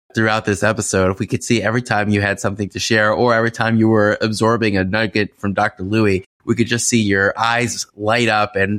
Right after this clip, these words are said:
really just give off this amazing vibe of love for this field and passion for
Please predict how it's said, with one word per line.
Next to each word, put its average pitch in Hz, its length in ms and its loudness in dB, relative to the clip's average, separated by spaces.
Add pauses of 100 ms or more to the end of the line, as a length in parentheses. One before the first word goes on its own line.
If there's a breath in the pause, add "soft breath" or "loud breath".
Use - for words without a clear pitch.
(140)
really 120 420 2
just 104 300 -4
give 120 180 0
off 107 240 0
this 104 260 -2
amazing 113 580 0
vibe 98 360 2
of 95 260 0
love 113 380 0
for - 140 -6
this 98 160 -4
field 101 340 0
and 92 140 -10
passion 113 480 -4
for 101 460 -14